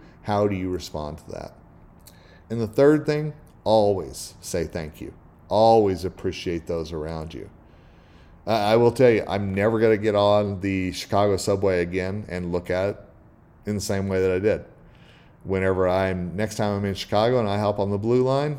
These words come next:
you know what? I'll notice who the conductor is. And I hope that it's Takara. I hope one of these days that I get to see her again and, and really thank her. The one regret I have about the situation, now that I look back, I did not take a picture of her.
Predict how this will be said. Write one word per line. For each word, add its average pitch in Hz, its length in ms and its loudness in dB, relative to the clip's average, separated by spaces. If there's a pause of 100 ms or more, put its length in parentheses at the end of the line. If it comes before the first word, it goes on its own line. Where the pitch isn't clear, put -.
you 104 120 -4
know 104 120 -2
what? 143 360 -2 (120)
I'll 113 120 -4
notice 117 420 2
who 98 80 -2
the 95 100 -6
conductor 87 560 -6
is. - 220 -12
And 98 180 -4
I 101 120 0
hope 98 600 0 (460)
that 104 100 2
it's 95 140 -2
Takara. - 480 -4 (480)
I 98 80 2
hope 110 240 4
one 113 80 2
of 107 80 0
these 104 180 -2
days 95 220 2
that 95 80 0
I 92 60 0
get 92 160 -4
to - 40 -16
see 98 220 -4
her 92 160 -2
again 85 540 -6
and, 82 440 -8
and 92 160 -10
really 90 220 -2
thank 85 360 -10
her. 71 220 -10 (640)
The 98 80 -4
one 131 220 4
regret 139 360 6
I 120 120 4
have 113 180 2
about 117 200 4
the - 40 -14
situation, 123 720 -2 (120)
now 104 200 2
that 98 80 2
I 95 40 4
look 110 240 2
back, 127 480 0
I 95 60 -2
did 95 160 -2
not 107 260 -2
take 110 160 -2
a 107 60 -4
picture 104 380 -4
of 87 100 -10
her. 76 140 -8